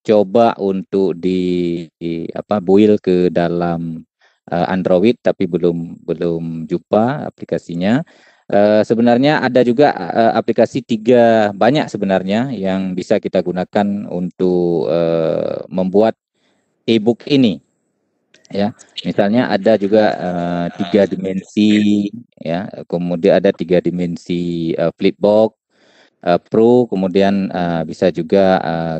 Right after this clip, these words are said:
Kavikwi itu. Eh, nah, eh, cuma saya minta maaf, eh, sebenarnya ada bukan, eh, flipbook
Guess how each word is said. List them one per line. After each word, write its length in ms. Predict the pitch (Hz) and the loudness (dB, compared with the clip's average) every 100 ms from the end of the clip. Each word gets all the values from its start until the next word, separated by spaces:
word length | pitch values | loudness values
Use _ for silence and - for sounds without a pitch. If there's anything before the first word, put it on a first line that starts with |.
| - | -4
Kavikwi 960 | 85 82 - - _ _ 82 87 76 | -2 -2 -6 -18 _ _ -10 -8 -10
itu. 140 | - 80 - | -14 -20 -14
Eh, 300 | 85 87 82 | -10 -8 -6
nah, 160 | 85 80 _ _ _ _ - - - | -8 -10 _ _ _ _ -20 -16 0
eh, 400 | 104 110 113 113 | 2 4 4 4
cuma 240 | 135 139 | 4 2
saya 480 | 127 135 135 147 131 - - _ _ _ _ _ _ _ _ _ | 2 4 4 4 2 -2 -10 _ _ _ _ _ _ _ _ _
minta 160 | 113 104 | -2 0
maaf, 400 | 104 104 147 - | 0 0 -2 -2
eh, 680 | 110 101 98 95 95 92 92 95 - | 0 2 2 2 2 2 0 -4 -8
sebenarnya 800 | - 107 110 107 117 139 135 - | -2 0 2 0 0 2 0 -2
ada 480 | 104 104 107 104 - | -4 -2 0 0 -2
bukan, 400 | 104 - 120 113 101 - _ | -8 -2 0 0 -4 -10 _
eh, 220 | - 95 95 | -6 -4 -2
flipbook 640 | - 113 - 98 101 120 | -2 -4 -6 -12 -2 0